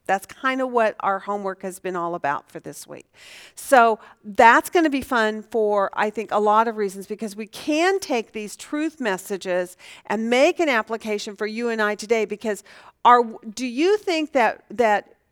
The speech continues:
for instance, that on the whole the body of Christ is well equipped and has pressed in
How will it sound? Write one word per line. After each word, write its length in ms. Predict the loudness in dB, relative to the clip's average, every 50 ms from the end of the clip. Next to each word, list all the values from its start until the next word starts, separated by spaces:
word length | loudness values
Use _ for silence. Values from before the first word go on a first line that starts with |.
| _ _ _
for 240 | -4 -2 0 0 0
instance, 400 | -2 -4 -6 -10 -12 -12 -14 -8 _
that 180 | -6 -6 -4 _ 2
on 220 | 4 4 4 4 2
the 60 | 0
whole 260 | 2 4 4 4 4
the 100 | 2 2
body 300 | 4 6 6 6 6 2
of 100 | -2 -4
Christ 480 | -4 0 2 4 4 2 0 -4 -8 -4
is 200 | -2 -2 -2 -4
well 520 | -8 -12 -10 -2 4 6 6 8 8 6 6
equipped 480 | 2 0 -2 -2 0 0 -2 -4 -6
and 120 | -6 -4 -4
has 200 | -4 -4 -6 -10
pressed 520 | _ -18 -12 -12 -10 -10 -10 -12 -10 -8
in 460 | -8 -6 -4 -4 -4 -6 -6 -10 -16